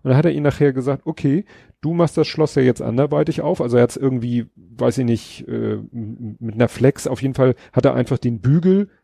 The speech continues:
z-, äh, die beiden Bügelenden dicht an diesem Querbalken, wo das Schloss sitzt,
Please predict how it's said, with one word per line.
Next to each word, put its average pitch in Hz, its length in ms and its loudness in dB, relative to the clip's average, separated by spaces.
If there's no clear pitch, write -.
z-, - 200 -12
äh, 123 480 -8
die 120 140 -8
beiden 123 320 2
Bügelenden 151 680 2
dicht - 280 0
an 131 120 -2
diesem 120 220 -4
Querbalken, 151 1080 0
wo 127 240 -2
das 120 120 0
Schloss - 300 -2
sitzt, - 260 -4